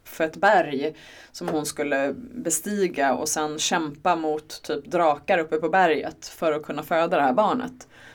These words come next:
Så kändes det. Och det kanske inte är så kul för, för,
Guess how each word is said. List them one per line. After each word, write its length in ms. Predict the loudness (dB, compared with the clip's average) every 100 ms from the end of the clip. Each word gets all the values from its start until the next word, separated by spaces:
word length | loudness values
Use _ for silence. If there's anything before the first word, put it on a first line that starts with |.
| -12
Så 240 | -4 -2
kändes 400 | -2 -4 -4 -4
det. 140 | -6 -10 -14 _ _ _ _ _ -10
Och 100 | -6
det 80 |
kanske 260 | -4 -4 -4
inte 100 | -4
är 80 | -6
så 40 |
kul 160 | -6 -6
för, 140 | -8
för, 580 | -12 -6 -4 -2 -4 -6